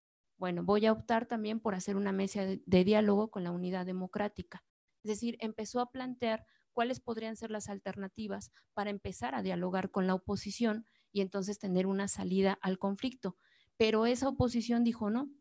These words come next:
¿no? Es-, siempre estuvo en la negativa de querer sentarse a dialogar. Y aquí hay como algunos de los matices que nos llevan también a reflexionar,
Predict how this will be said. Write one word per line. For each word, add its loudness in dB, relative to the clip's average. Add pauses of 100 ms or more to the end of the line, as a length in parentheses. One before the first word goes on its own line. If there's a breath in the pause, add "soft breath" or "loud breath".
(800)
¿no? -8 (480)
Es-, 2
siempre 4
estuvo -2
en 0
la -2
negativa 0
de -4
querer -4
sentarse -6
a 0
dialogar. 2 (920 loud breath)
Y 8
aquí 8
hay 6
como 4 (120)
algunos 0
de 0
los 0
matices -4
que -6
nos -2
llevan 0
también -2
a 0
reflexionar, 0